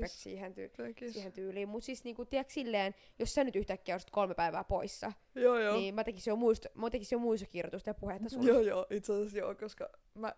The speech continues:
Speaker 2: mä kans vaan ihan silleen, että se riippuu kuka. Koska tää yksi kyseinen kaveri, se voisi olla oikeesti varmaan kaksi kuukautta pois ja sit tulee backiin. "Mä olin mökillä,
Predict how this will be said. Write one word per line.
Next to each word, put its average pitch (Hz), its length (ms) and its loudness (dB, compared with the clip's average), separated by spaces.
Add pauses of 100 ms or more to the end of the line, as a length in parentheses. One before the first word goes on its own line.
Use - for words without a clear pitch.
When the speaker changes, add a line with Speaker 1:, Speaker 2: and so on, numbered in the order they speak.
Speaker 2:
mä 233 160 -4
kans 214 300 -2
vaan 214 160 0
ihan 208 140 -4
silleen, 202 260 -4
että - 80 -6
se 208 60 -8
riippuu 208 560 -12
kuka. - 480 -14
Koska 226 260 -8
tää 208 200 -2
yksi 202 300 -10
kyseinen - 460 -14
kaveri, - 400 -6
se 214 100 2
voisi 202 200 2
olla 190 160 2
oikeesti 214 300 -2
varmaan 208 320 -2
kaksi - 260 -4
kuukautta 190 500 -2
pois 226 240 6
ja 254 60 2
sit 240 180 2
tulee 202 160 2
backiin. 208 380 -2
"Mä 294 60 -4
olin 370 140 -2
mökillä, 320 440 0